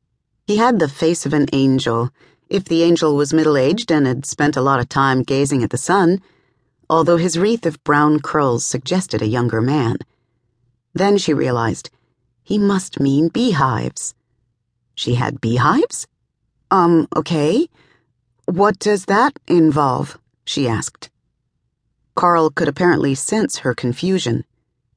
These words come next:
"You are Meg Corey, right? That's your orchard up there?" He waved vaguely up the hill beside her house. "Yes, but I didn't realize I had beehives."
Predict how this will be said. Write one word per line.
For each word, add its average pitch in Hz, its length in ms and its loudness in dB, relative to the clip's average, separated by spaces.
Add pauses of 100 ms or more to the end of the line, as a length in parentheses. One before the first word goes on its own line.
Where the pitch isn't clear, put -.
(260)
"You 226 220 2
are 226 320 6
Meg 170 280 4
Corey, 220 600 4
right? 185 560 0 (460)
That's 214 260 -2
your 185 100 4
orchard 185 360 4
up 226 140 -2
there?" 285 380 4 (560)
He - 120 -2
waved 139 320 0
vaguely 139 420 0
up 123 120 -8
the 123 160 -2
hill 160 160 2
beside 120 340 -2
her 110 120 -2
house. 143 400 -2 (840)
"Yes, 180 400 -2 (800)
but 160 140 2
I 156 260 2
didn't 156 260 0
realize 175 420 2
I 165 120 2
had 156 240 0
beehives." 170 600 0